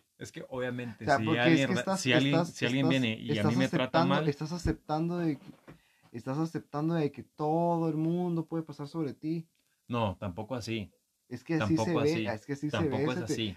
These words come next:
Speaker 2: o sea, que todo el mundo pueda entrar a tu país y hacer
Speaker 1: No,
Speaker 2: lo que
Speaker 1: o
Speaker 2: se
Speaker 1: sea,
Speaker 2: le
Speaker 1: si
Speaker 2: ronque el
Speaker 1: viene,
Speaker 2: culo a mi
Speaker 1: si viene,
Speaker 2: país,
Speaker 1: si
Speaker 2: pero
Speaker 1: viene
Speaker 2: yo no
Speaker 1: alguien
Speaker 2: puedo
Speaker 1: más
Speaker 2: entrar
Speaker 1: de
Speaker 2: al
Speaker 1: otro
Speaker 2: país de
Speaker 1: lado,
Speaker 2: nadie.
Speaker 1: si viene alguien más de otro lado y empieza a hacer cagadas aquí, lo mando a la verga, obviamente.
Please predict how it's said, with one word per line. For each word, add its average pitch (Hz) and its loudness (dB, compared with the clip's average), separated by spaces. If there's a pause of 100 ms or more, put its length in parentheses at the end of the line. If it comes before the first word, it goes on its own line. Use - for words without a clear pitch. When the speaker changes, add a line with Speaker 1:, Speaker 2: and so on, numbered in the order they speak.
Speaker 2:
o - -20
sea, 160 0
que 131 -4
todo 147 -2
el 156 2
mundo 170 2
pueda 170 -4
entrar 170 -4
a 170 -4
tu - -18
país 151 2
y 143 -12
hacer 107 -6
Speaker 1:
No, - -4
Speaker 2:
lo 156 -4
que 165 -2
Speaker 1:
o 165 -4
Speaker 2:
se - -2
Speaker 1:
sea, 90 0
Speaker 2:
le - -2
Speaker 1:
si - -4
Speaker 2:
ronque 104 2
el 104 4
Speaker 1:
viene, 104 2
Speaker 2:
culo - 6
a 160 4
mi 160 4
Speaker 1:
si 104 -2
viene, 101 2
Speaker 2:
país, 165 2
Speaker 1:
si 156 -2
Speaker 2:
pero 139 2
Speaker 1:
viene - 2
Speaker 2:
yo 135 0
no 147 2
Speaker 1:
alguien - 2
Speaker 2:
puedo - 4
Speaker 1:
más 107 2
Speaker 2:
entrar 147 4
Speaker 1:
de 147 6
Speaker 2:
al 107 4
Speaker 1:
otro - -6
Speaker 2:
país 113 2
de 110 4
Speaker 1:
lado, 101 2
Speaker 2:
nadie. 110 -2
Speaker 1:
si - -10
viene 107 0
alguien 110 0
más 107 -2
de 95 -10
otro 104 -8
lado 101 0
y 95 -2
empieza 90 -6
a 95 -8
hacer 104 -12
cagadas 104 0
aquí, 101 -10
lo 117 -6
mando 113 -4
a - -6
la 90 -6
verga, 95 -6 (100)
obviamente. 98 -6